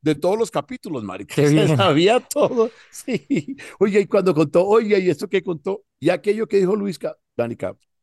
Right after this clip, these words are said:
Speaker 1: muy buena gente.
Speaker 2: Sí, qué cracks. A mí en The Killers
Speaker 1: La
Speaker 2: me pasó
Speaker 1: verdad.
Speaker 2: igual, eh, en esa locura de la salida de la gente, se me acercaban y, "Oiga, qué buen podcast", y seguían derecho, o me gritaban, "Oiga, péguelo el podcast", y se iban derecho. Gracias.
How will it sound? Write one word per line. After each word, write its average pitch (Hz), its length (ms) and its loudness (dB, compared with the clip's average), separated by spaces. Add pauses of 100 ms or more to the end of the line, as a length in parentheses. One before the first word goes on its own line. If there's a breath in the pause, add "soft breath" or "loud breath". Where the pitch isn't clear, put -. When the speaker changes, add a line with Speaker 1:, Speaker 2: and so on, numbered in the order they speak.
Speaker 1:
muy 143 160 0
buena 120 240 -2
gente. 90 320 -12 (120)
Speaker 2:
Sí, 151 340 0
qué 147 160 0
cracks. 151 260 0
A 143 80 2
mí 143 80 2
en 143 80 2
The 151 120 0
Killers 160 240 2
Speaker 1:
La 165 80 2
Speaker 2:
me 165 40 -2
pasó 151 180 0
Speaker 1:
verdad. 139 100 2
Speaker 2:
igual, 156 420 2
eh, 139 280 2
en 135 100 2
esa 135 160 2
locura 151 380 4
de 156 120 4
la 151 100 4
salida 135 260 2
de 147 60 4
la 156 100 2
gente, 151 360 0
se 160 80 2
me 139 80 2
acercaban 139 460 2
y, 180 80 4
"Oiga, 247 480 4
qué 220 100 0
buen 220 220 4
podcast", 233 480 2
y 170 40 -2
seguían 165 360 2
derecho, 170 440 4
o 147 40 0
me 151 100 2
gritaban, 160 420 2
"Oiga, 269 380 4
péguelo 277 340 4
el 262 100 0
podcast", 247 540 4
y 175 60 -2
se 160 120 0
iban 156 200 2
derecho. 156 340 2
Gracias. 151 720 0